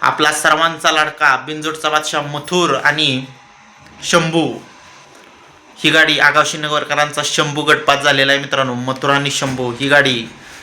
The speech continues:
सेमीमध्ये प्रवेश केलेला आहे मित्रांनो. तर मित्रांनो, हे आहेत एक ते दहा गटापैकी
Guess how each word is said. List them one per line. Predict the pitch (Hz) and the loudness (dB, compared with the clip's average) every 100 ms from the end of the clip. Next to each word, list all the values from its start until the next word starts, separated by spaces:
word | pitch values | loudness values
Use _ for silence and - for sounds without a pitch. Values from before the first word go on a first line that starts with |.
| - - | -12 0
सेमीमध्ये | 147 139 139 143 | 2 2 2 0
प्रवेश | 139 135 131 | 0 0 0
केलेला | 131 131 127 | -2 2 2
आहे | 127 | 0
मित्रांनो. | 127 120 113 113 113 | 0 -2 -2 -6 -4
तर | 135 | -4
मित्रांनो, | 143 147 156 147 | 0 2 2 2
हे | 156 | 2
आहेत | 151 151 147 151 | 4 2 -2 -6
एक | 151 - | -6 -2
ते | 151 135 | -2 0
दहा | 139 151 | 0 2
गटापैकी | 151 151 147 151 143 139 120 | 2 0 -2 -4 -6 -10 -12